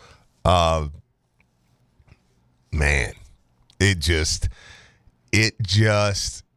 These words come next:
juiced me up again for this off season and what I hope is coming. But, um,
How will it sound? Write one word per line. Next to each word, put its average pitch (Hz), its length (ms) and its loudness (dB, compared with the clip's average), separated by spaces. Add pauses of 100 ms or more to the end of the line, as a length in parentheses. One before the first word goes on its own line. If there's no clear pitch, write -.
(600)
juiced 107 440 2
me 95 180 4
up 92 200 4
again 78 540 0 (1400)
for - 220 0
this 90 220 2
off 87 240 0
season 76 540 -2 (580)
and 78 680 0 (920)
what 101 160 4
I 90 80 4
hope 117 460 2
is 80 140 -8
coming. 85 460 0 (840)
But, 98 720 2 (100)
um, 82 600 -2